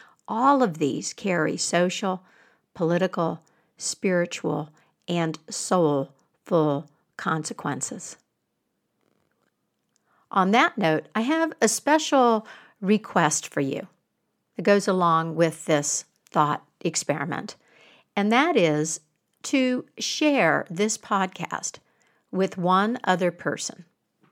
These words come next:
Maybe, ideally, someone with whom you'd like to have a conversation about this image of the hero and the value this concept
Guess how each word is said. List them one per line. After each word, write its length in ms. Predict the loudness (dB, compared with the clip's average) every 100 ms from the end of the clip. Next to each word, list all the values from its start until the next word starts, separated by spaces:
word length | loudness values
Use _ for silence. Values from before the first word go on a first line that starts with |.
| _ _ _ _
Maybe, 720 | 0 4 6 4 0 -8 -16 -20 _ _ -2
ideally, 960 | -2 2 6 8 6 0 -6 -12 -16 _ _ _ _ _
someone 640 | -2 2 4 4 2 0 0
with 220 | 0 0
whom 400 | 0 2 2 0 -2
you'd 280 | 0 0 2
like 260 | 0 0
to 120 | -2
have 180 | 0 0
a 40 | -2
conversation 1040 | -2 0 0 -2 0 -2 -2 -8 -12 -20 _ _ _ _ _ -6
about 440 | 4 4 4 0 -2
this 320 | 0 0 -2 -2
image 420 | 0 0 -2 -6 -6
of 140 | -4
the 60 | -4
hero 480 | -2 -2 -2 -6 -10 _ _ _ _ _ -4
and 140 | -2
the 80 | 0
value 640 | 2 2 2 2 0 -2 -6
this 320 | -2 -2 -2
concept 800 | -8 -6 -6 -6 -6 -6 -8 -16